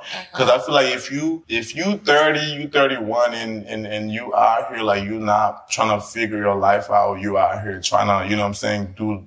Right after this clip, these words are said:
Speaker 2: like, other things, you're in the wrong era. You're in the wrong era, wrong generation, wrong place at the wrong time. Because at the end of the day, like, you know what I'm saying, we're halfway through that year, and I'm like, "You know what? I have no more time. To,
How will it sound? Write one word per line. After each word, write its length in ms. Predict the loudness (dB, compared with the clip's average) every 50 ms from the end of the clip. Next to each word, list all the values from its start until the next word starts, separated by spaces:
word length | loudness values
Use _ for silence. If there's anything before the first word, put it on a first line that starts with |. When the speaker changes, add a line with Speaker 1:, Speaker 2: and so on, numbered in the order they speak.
| -4
Speaker 2:
like, 180 | 0 0 0 2
other 300 | 4 2 2 2 0 -4
things, 500 | -6 -4 -2 -2 -2 -2 -4 -8 -12 -14 _ _ _ _ _ _ _ _ -2
you're 140 | 0 0
in 80 | 2 2
the 60 | 2 4
wrong 260 | 4 4 2 2 2
era. 380 | 2 2 2 2 0 -4 -10 -16 _ _ _ _ _ _ _ _ _ _ _ _ _ _ _ _ -20 -20 _ _ 0
You're 140 | 2 2
in 60 | 4 4
the 80 | 4
wrong 260 | 4 6 6 6 6
era, 360 | 6 6 6 6 6 6 4 4
wrong 240 | 2 2 2 2 0
generation, 760 | 0 0 0 0 2 0 0 2 0 0 0 -2 -4 -4 -2 -2
wrong 260 | -2 -2 -2 -4 -4
place 220 | -2 -2 0 0
at 120 | 0 0 0
the 80 | 0
wrong 220 | 2 2 2 2 2
time. 320 | 0 0 2 2 0 0 -2
Because 280 | -4 -4 -2 -2 0
at 160 | 0 0 0
the 80 | 0 0
end 80 | 0 0
of 80 | 0 0
the 60 | 2 2
day, 60 | 4
like, 240 | 4 2 2 0 -2 -12 -14 -10
you 100 | -6 -2
know 100 | -2 -2
what 40 | 0
I'm 60 | 0
saying, 160 | 0 0 2
we're 100 | 2 2
halfway 380 | 4 4 4 2 2 -2 -4 -4
through 240 | -2 -2 -2 0 2
that 240 | 2 4 4 2 2
year, 240 | 0 0 0 0
and 80 | 2 2
I'm 140 | 0 2 2
like, 160 | 2 2 2
"You 80 | 0 -2
know 160 | -2 -2 0
what? 220 | 2 2 4 4 4
I 80 | 4
have 200 | 2 2 0 0
no 140 | -4 -8 -8
more 200 | -6 -6 -8 -8
time. 340 | -8 -4 0 0 0 0 0
To, 200 | -2 -2 -2